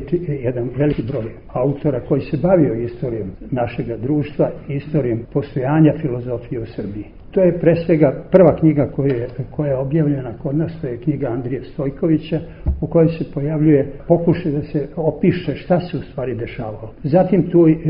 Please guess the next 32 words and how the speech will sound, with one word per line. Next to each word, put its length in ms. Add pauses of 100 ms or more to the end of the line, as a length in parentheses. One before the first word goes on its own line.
(160)
tu 140
je, 160 (180)
ja 160
bih 180
posebno 440
istakao 440
Iliju 340
Marića 560 (260)
sa 100
svojim 340
tekstovima 720 (220)
o 320
srpskoj 420
filozofiji, 760 (280)
treba 260
reći 300
i 40
Branka 480
Pavlovića, 640
našeg 360
profesora, 600 (100)
starog 440
profesora, 520
koji 220
spada 340
u 140
one 280
profesore 600 (140)
koje 220
će 200
studenti 760
kasnije, 500